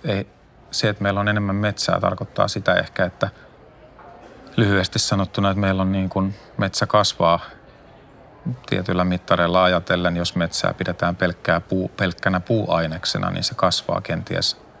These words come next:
sitä kasvaa joka vuosi enemmän kuin jonain toisena ajankohtana vuosikymmeniä sitten. Tää saattaa ihan hyvin pitää paikkaansa, mutta ei, ei sillä ole juuri mitään tekemistä monimuotoisuusasioiden kanssa. Metsän lajisto,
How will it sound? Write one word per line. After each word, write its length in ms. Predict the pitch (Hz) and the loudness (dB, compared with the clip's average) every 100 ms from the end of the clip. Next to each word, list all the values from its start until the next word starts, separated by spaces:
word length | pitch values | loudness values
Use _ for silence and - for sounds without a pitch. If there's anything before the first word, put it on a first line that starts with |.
| - - - - - | -20 -20 -20 -20 -6
sitä 220 | - 92 | -4 -2
kasvaa 400 | 92 87 - 87 | 0 0 2 2
joka 260 | 82 85 82 | 2 -2 -4
vuosi 340 | 82 87 92 - - | -4 -2 -4 -6 -2
enemmän 380 | 98 85 80 85 | 0 0 0 -2
kuin 180 | 87 | -2
jonain 300 | 85 87 80 | -2 0 -2
toisena 380 | 82 87 80 82 82 | -2 -2 -2 -4 -2
ajankohtana 720 | 82 80 - 85 - 85 82 | -4 -4 -6 -6 -6 -6 -6
vuosikymmeniä 600 | 85 - 85 82 80 85 | -6 -6 -8 -6 -6 -4
sitten. 460 | - 82 - 90 - - | -6 -8 -8 -8 -8 -4
Tää 140 | - 90 | 0 2
saattaa 380 | 82 87 - | 0 -2 -2
ihan 180 | 90 90 | -2 -4
hyvin 180 | 87 85 | -6 -8
pitää 220 | - 87 90 | -6 -6 -2
paikkaansa, 560 | 110 98 - 80 82 - - - - - - - | 0 0 0 -6 -4 -6 -10 -20 -20 -20 -20 -6
mutta 340 | 92 87 - 87 - | -4 -2 0 0 0
ei, 260 | 95 92 - | -2 -4 -2
ei 120 | 95 | -2
sillä 260 | 90 95 95 | 0 0 2
ole 160 | 95 | 2
juuri 300 | 92 107 90 | 2 0 0
mitään 340 | 80 78 80 80 | -2 -2 -2 -2
tekemistä 580 | 85 80 80 - - - - - | -4 -6 -6 -6 -4 -6 -12 -2
monimuotoisuusasioiden 1300 | 90 80 78 78 95 - 101 - 90 90 80 78 82 | 0 0 -2 -4 -4 -4 -6 -2 -2 0 -2 -4 -4
kanssa. 400 | 87 85 85 - - - - | 0 0 0 -2 -4 -10 -8
Metsän 380 | 92 - 92 87 | -6 -2 -2 0
lajisto, 560 | 92 92 80 - 90 | 2 2 -2 -2 -2